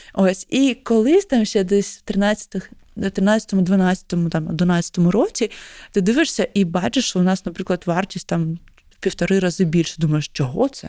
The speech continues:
А зараз або виходимо в нуль, або навіть дешевше. І це так круто.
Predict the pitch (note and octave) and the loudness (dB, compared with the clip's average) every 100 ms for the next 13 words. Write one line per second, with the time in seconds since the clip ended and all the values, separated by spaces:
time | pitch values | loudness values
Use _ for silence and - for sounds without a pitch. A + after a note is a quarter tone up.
0 | - - F#3+ F3+ D4+ G4+ A3+ - - F3+ | -14 -2 -2 2 0 2 -2 -2 -4 0
1 | B3+ C4 C4 A3+ A3 G#3+ G3+ C4 G#4 - | 2 2 0 2 4 6 6 4 2 -4
2 | F#3 B3 B3+ G#3 A3 G3 G3 - D#3+ - | -2 0 2 0 0 -2 -2 -4 -6 -6
3 | - G3 - F#3+ - A3 - - - - | -12 -12 -6 -6 -2 -6 -4 -12 -10 -4
4 | F#3+ D#3 - | -4 -4 -6